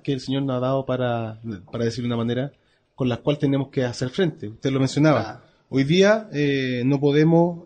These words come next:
Speaker 1: eh, hablar del pecado, no podemos hablar del infierno,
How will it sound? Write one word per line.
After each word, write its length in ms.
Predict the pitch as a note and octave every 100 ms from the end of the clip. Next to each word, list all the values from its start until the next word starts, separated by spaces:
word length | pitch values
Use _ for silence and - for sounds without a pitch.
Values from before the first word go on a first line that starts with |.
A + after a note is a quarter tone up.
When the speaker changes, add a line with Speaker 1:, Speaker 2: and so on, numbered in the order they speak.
| D#3
Speaker 1:
eh, 160 | B2+
hablar 320 | B2 B2+ C#3 C3
del 180 | C3
pecado, 540 | B2 B2+ C3 C#3 E3+ - _ _ _ _ _ _ _ _
no 120 | C3+ A#2+
podemos 240 | B2+ C3
hablar 200 | B2+ B2
del 100 | B2
infierno, 580 | A#2 - B2+ C3 D3